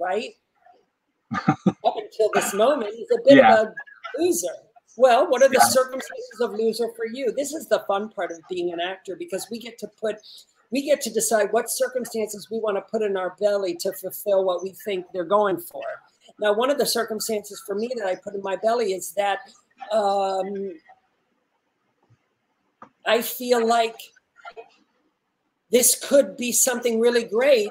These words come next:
Speaker 1: but things hadn't, things don't ever work out for me,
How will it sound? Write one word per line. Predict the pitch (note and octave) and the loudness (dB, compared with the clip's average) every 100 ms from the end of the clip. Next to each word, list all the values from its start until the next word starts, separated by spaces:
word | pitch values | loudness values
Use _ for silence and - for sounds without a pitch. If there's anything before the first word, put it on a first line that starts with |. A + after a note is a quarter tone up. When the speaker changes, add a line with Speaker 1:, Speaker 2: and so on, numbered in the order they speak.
| - - | -4 4
Speaker 1:
but | A3 - - | 4 4 -4
things | B3+ C#4+ C4 - - G3+ | -2 0 -2 -8 -10 -4
hadn't, | A#3 G#3 F3 - - - _ _ _ - | -4 -4 -16 -20 -20 -20 _ _ _ -4
things | C4 D4 A#3 | -2 -2 0
don't | C4 B3+ | 4 4
ever | B3 B3 A#3+ | 4 4 4
work | G#3+ G#3+ A3 | 4 2 2
out | C4+ D#4 - | 2 2 0
for | G3+ | -4
me, | F#3 F#3 G3+ | -2 -4 -6